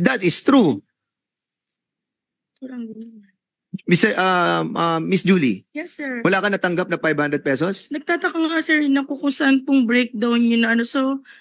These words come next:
Speaker 2: ah, siguro, sir, i-ano ko na lang muna, mag-accounting din muna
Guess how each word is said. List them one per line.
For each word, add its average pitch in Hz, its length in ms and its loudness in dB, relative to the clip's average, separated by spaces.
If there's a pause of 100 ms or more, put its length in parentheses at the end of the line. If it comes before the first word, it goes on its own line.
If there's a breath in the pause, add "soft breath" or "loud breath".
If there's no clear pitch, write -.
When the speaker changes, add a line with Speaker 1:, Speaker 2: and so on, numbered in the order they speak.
(340 soft breath)
Speaker 2:
ah, 233 180 0
siguro, 254 400 -2
sir, 269 160 -2
i-ano 240 380 -4
ko 240 100 -4
na 226 140 0
lang 220 240 0
muna, 196 260 -4
mag-accounting 214 800 -4
din 208 160 -8
muna 208 320 -8